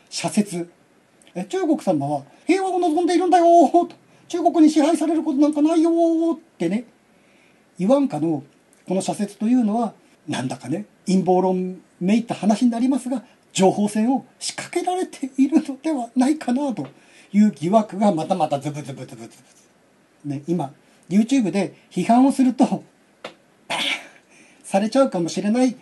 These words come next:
中国。で、さらにはTwitterの方も言葉狩りを始めようとしたりとか、とりわけ中国で言うと、Facebookはですね、中国に批判的なことを言うと、なんか色々とね、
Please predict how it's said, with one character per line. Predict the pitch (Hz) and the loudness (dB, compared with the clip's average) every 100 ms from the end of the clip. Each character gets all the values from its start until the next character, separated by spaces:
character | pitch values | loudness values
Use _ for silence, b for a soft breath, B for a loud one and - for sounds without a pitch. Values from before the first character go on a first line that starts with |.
| b b b b b _ | b b b b b _
中 | - 196 | -4 -4
国。 | 131 - - _ _ _ _ - | -4 -12 -20 _ _ _ _ -8
で、 | 165 | -4
さ | 160 226 | 0 2
ら | 196 | 2
に | 151 | 0
は | |
Twitter | 143 - 202 - 226 | -4 -4 -4 0 0
の | 226 | 0
方 | 254 254 | 0 2
も | 240 - | 0 -2
言 | 160 190 | -4 -2
葉 | 196 | 0
狩 | 190 196 | 0 0
り | |
を | 208 | 0
始 | 202 196 220 | -2 -2 -2
め | 247 | 0
よ | 262 247 | 0 -2
う | |
と | 190 | -4
し | - | -8
た | 240 | -6
り | 226 | -6
と | 165 | -6
か、 | 165 165 B B B B B B | -6 -6 B B B B B B
と | 247 | 4
り | 311 | 4
わ | 302 | 4
け | |
中 | 262 302 302 | 2 4 4
国 | 226 | 2
で | 151 | -2
言 | 143 | -4
う | |
と、 | 147 139 | -4 -8
Facebook | - 285 311 - 294 240 294 - 247 | 0 2 2 0 -2 -2 -2 -2 0
は | 147 | 0
で | 135 | -4
す | - | -10
ね、 | 147 143 139 B B | -8 -8 -10 B B
中 | - 269 247 | -2 2 2
国 | 220 185 | 0 0
に | 208 214 165 _ - | 2 2 -2 _ -2
批 | 220 202 | 2 4
判 | 233 | 4
的 | 233 214 226 | 2 2 2
な | 226 | 2
こ | 240 | 0
と | 233 | -2
を | 170 | 0
言 | 202 | 0
う | 208 | 0
と、 | 294 - b b b 185 | -2 -4 b b b -4
な | 175 | -4
ん | |
か | - - - | -6 -16 -6
色 | 165 170 | 0 0
々 | 165 | 0
と | 196 | -4
ね、 | 208 | -6